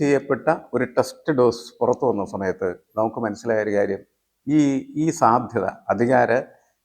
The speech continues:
വികേന്ദ്രീകരണ സാധ്യത, രണ്ടിടങ്ങളിലേക്ക് അധികാരം മാറി നിൽക്കാനായിട്ടുള്ള സാധ്യത, അല്ലെങ്കിൽ ഒരു ബൈപോളാരിറ്റി, അതോറിറ്റിയുടെ ഒരു ബൈപോളാരിറ്റി എന്ന് പറയുന്ന ഈ പാർട്ടിക്കകത്ത് സാധ്യമാണ് എന്ന് സൂചന നൽകുന്ന ഒരു സംഭവമായി ഇത്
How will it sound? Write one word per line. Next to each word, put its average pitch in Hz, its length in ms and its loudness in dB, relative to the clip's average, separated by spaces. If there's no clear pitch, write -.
വികേന്ദ്രീകരണ 139 680 8
സാധ്യത, 87 320 2
രണ്ടിടങ്ങളിലേക്ക് 139 800 6
അധികാരം 107 340 0
മാറി 117 280 2
നിൽക്കാനായിട്ടുള്ള 107 600 -2
സാധ്യത, 90 320 0
അല്ലെങ്കിൽ 95 300 -2
ഒരു 107 140 2
ബൈപോളാരിറ്റി, 104 880 2
അതോറിറ്റിയുടെ 113 680 2
ഒരു 110 140 0
ബൈപോളാരിറ്റി 113 720 2
എന്ന് 107 140 -4
പറയുന്ന 104 320 -2
ഈ - 100 -16
പാർട്ടിക്കകത്ത് 101 600 -4
സാധ്യമാണ് 110 580 0
എന്ന് 104 220 -4
സൂചന 170 580 4
നൽകുന്ന 98 320 -4
ഒരു 92 100 -6
സംഭവമായി 95 540 -6
ഇത് 101 140 -8